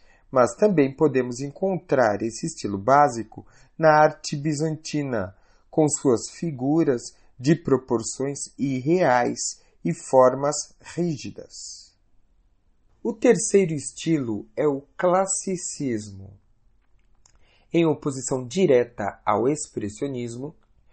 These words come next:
o classicismo é calculado, racional, equilibrado e amante da realidade que ele vê. O protótipo do estilo classicista está nas artes grega e romana da antiguidade,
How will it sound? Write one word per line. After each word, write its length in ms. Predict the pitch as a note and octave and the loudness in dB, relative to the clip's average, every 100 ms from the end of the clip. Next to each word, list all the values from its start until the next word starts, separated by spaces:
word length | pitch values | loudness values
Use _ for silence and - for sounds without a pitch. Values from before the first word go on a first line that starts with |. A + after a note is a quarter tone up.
| _ _ - | _ _ -4
o 100 | D#3+ | -2
classicismo 840 | - D3+ C#3+ C3 - E3+ D3 B2 B2 | 2 2 2 -4 -6 -4 -4 -6 -10
é 80 | |
calculado, 960 | B2 - D#3+ - F3+ E3 C3 A#2 G2 F2+ _ _ | -6 2 2 2 -4 0 0 -2 -8 -16 _ _
racional, 1040 | _ - D#3+ - - D3 A#2+ A2+ G#2+ G#2+ - _ _ _ | _ -4 -4 -4 -2 -2 -2 -4 -4 -6 -14 _ _ _
equilibrado 1040 | E3+ F3+ - F3 F3 B2+ A#2+ A2+ G#2 F#2+ F2 _ _ - | 0 0 -4 -4 -2 -2 -2 -2 -6 -10 -14 _ _ -2
e 160 | F#3 | 4
amante 500 | F#3 F3+ C3+ C#3+ - | 4 2 -2 -4 -4
da 120 | D3+ | -4
realidade 760 | D#3 D#3+ E3 D#3 B2 B2 B2 D#3 | 0 0 0 -2 0 0 -2 -8
que 220 | - D3+ | -6 -2
ele 180 | B2+ D3+ | -2 -4
vê. 460 | B2+ A2 B2 B2 _ _ _ _ _ _ _ _ _ _ - | -10 -6 -6 -6 _ _ _ _ _ _ _ _ _ _ -2
O 100 | F#3 | -2
protótipo 920 | - F#3+ F3+ - F#3 F#3 - - C3+ | 4 4 4 2 2 2 -2 -12 -10
do 100 | C3+ | -8
estilo 340 | C#3 - E3+ | -6 -4 -4
classicista 1080 | - B2 A2 A2+ G#2+ - D#3+ B2+ - G2+ G2+ _ _ - | -4 -6 -6 -8 -10 -8 -8 -8 -10 -14 -14 _ _ -12
está 260 | D3 - D3+ | -4 0 0
nas 220 | D3+ C3+ | 0 0
artes 380 | A#2 - C#3 B2 | 0 -2 -8 -6
grega 440 | C#3 E3 C#3+ B2+ | 0 2 2 -2
e 120 | B2+ | -2
romana 580 | B2 A#2+ G#2+ B2+ D3+ D3+ | -6 -6 -6 -6 -6 -6
da 100 | D3+ | -8
antiguidade, 840 | D#3 - C#3+ C#3+ B2+ A#2+ A2+ - | -8 -10 -10 -2 0 0 -2 -10